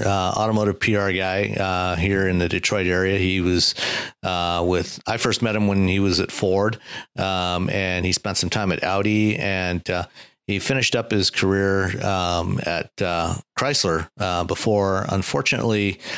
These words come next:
succumbing to cancer, uh, way too young, uh, a couple of years ago.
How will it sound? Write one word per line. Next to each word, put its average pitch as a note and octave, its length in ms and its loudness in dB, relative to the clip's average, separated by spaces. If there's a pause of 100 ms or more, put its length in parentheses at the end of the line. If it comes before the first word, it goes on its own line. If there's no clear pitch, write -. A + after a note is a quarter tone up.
(100)
succumbing B2 380 0
to G2+ 80 0
cancer, G2 680 0
uh, F2 240 0
way G#2 240 2
too G#2+ 160 0
young, F#2 500 0
uh, F2 220 -2
a - 20 -4
couple - 240 -4
of E2+ 60 2
years E2+ 200 0
ago. E2 340 -2